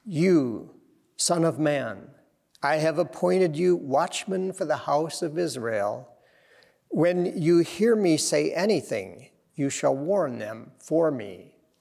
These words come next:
Like a watchman, the prophet exists only for the good of others,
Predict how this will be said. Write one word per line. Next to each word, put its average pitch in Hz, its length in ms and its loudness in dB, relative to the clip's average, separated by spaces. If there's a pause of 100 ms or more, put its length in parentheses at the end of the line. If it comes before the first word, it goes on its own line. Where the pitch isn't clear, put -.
(1160)
Like 233 380 -2
a 165 60 -4
watchman, 139 720 -4 (500)
the 190 140 -8
prophet 220 500 -2
exists 143 640 0 (300)
only 214 260 4
for 208 200 -4
the 156 100 2
good 139 260 0
of 120 100 -2
others, 117 720 -4